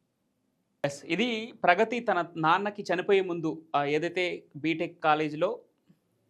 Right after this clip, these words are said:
తన హాస్టల్లో చదువుకొని, ఆ, ఆత్మహత్య చేసుకుందో, ఆ ఆత్మహత్య చేసుకునే ముందు తన తండ్రికి రాసినటువంటి లేఖ ఇది. దాంట్లో ఏం రాసిందో ఒకసారి మీకు క్లి-, నాన్న, నన్ను క్షమించు, నాకెందుకో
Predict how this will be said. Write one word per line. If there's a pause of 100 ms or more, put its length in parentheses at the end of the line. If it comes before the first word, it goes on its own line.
(260)
తన
హాస్టల్లో (160)
చదువుకొని,
ఆ, (280)
ఆత్మహత్య
చేసుకుందో, (360)
ఆ
ఆత్మహత్య
చేసుకునే
ముందు
తన
తండ్రికి
రాసినటువంటి
లేఖ
ఇది. (280)
దాంట్లో
ఏం
రాసిందో
ఒకసారి (300)
మీకు
క్లి-, (560)
నాన్న,
నన్ను
క్షమించు, (580)
నాకెందుకో